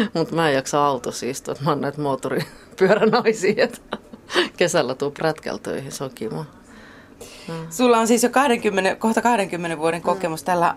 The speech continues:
Speaker 2: alalla ja olet siis muutakin tehnyt kuin T V-ihmisiä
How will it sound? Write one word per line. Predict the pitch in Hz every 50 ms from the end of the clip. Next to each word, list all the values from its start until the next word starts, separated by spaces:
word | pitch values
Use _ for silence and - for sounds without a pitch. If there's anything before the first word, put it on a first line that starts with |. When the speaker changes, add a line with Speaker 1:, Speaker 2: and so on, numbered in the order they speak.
| -
Speaker 2:
alalla | - 190 190 185 180 170 165 160 160 160 - - - - - - - - - - - - -
ja | 180 180 - - -
olet | - - 190 185 180 175 -
siis | 202 185 175
muutakin | - 214 208 202 202 196 - 165 147 135
tehnyt | 160 165 170 165
kuin | - 170 151
T | -
V-ihmisiä | 185 175 165 156 156 151 143 156 165 156 - 170 151